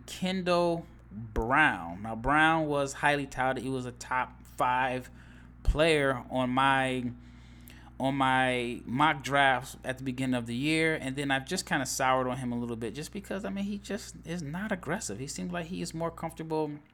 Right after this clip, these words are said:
fitting in than standing out, and I understand the Baylor team had their guys on there, but, I mean, he was just too reluctant of a shooter or scorer for me.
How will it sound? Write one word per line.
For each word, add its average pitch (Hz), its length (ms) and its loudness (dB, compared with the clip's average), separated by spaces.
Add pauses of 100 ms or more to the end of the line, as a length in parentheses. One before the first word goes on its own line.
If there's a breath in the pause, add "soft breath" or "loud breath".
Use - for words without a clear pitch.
(120)
fitting 180 360 0
in 151 240 0
than 139 100 -6
standing 131 400 -2
out, 143 160 4
and 127 80 0
I 127 80 0
understand 120 400 -4
the 110 60 -4
Baylor 123 320 0
team 123 500 -2 (600 loud breath)
had 143 260 4
their 131 120 2
guys 123 460 4
on 127 200 0
there, 127 200 0
but, 120 200 -4
I 120 60 0
mean, 123 200 -4
he 160 160 -8
was 151 160 -6
just 131 320 -6
too 156 580 0 (600 loud breath)
reluctant 131 640 0
of 113 200 -2
a 110 40 -6
shooter 127 560 -2
or 107 60 -6
scorer 117 340 -6
for 113 200 -8
me. 135 360 0